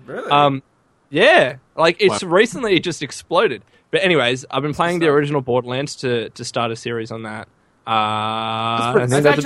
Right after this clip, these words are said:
Speaker 2: about
Speaker 1: when
Speaker 2: it.
Speaker 1: you think about it, that's actually pretty surprising that the interest, 'cause I'm assuming a lot of those came from, like,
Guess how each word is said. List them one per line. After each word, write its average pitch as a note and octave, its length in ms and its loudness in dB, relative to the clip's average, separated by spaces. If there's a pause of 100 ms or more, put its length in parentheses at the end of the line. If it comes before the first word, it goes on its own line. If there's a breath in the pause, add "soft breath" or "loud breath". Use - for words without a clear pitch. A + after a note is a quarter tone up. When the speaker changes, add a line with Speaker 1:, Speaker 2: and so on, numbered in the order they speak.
Speaker 2:
about C#3+ 120 4
Speaker 1:
when D3 80 2
Speaker 2:
it. - 20 -6
Speaker 1:
you F3 60 -8
think G#3 140 -6
about A#3 160 -2
it, D3+ 40 -10
that's D#3+ 160 -8
actually G3 200 -8
pretty F#3 220 -6
surprising C#3 560 -6
that C3+ 120 -10
the B2+ 160 -16
interest, C3+ 380 -12
'cause B2+ 480 -12
I'm D3+ 100 -6
assuming F#3 300 -6
a B2+ 40 -6
lot B2+ 220 -2
of C3 80 -8
those B2 180 -8
came A#2+ 300 -14
from, G2+ 580 -8 (720)
like, A2 440 -12